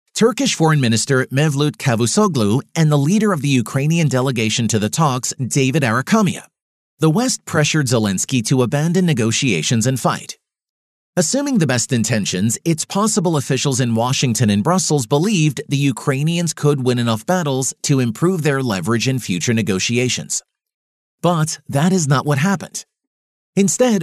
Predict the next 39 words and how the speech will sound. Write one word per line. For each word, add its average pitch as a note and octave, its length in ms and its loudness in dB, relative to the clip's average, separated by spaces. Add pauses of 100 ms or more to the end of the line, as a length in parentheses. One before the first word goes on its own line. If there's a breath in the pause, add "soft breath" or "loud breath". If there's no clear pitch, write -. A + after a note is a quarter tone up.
Washington F#3+ 640 0
bankrolled G#2 520 -2
a G#2+ 40 2
horrifying B2+ 800 -2
twenty-one-month D3 920 -2
war G#2+ 220 2
of G2 80 -2
attrition G2 500 -2
that G#2+ 140 2
has A2+ 100 -2
cost B2 400 -2
the D#3 80 0
people A#2+ 340 -2
of A2 120 0
Ukraine A2 460 0
greatly, G#2+ 500 -2 (320)
in D#3 160 2
land, B2 560 0
lives, F#2 380 -2
and A#2+ 100 -2
limbs. - 400 -2 (920)
After B3+ 280 -2
talks D3 360 -2
broke A#2 240 0
down, C3 440 -2
Russia F#3 380 0
laid F3 260 0
permanent D#3+ 440 -2
claim A#2+ 320 -2
to B2+ 160 0
tens C#3+ 520 -2
of E3 140 0
thousands A#2 480 -2
of C3 100 -2
square A#2 360 -2
miles A2+ 360 -2
of F#2+ 140 -2
Ukrainian G#2+ 560 0
territory F3 600 -2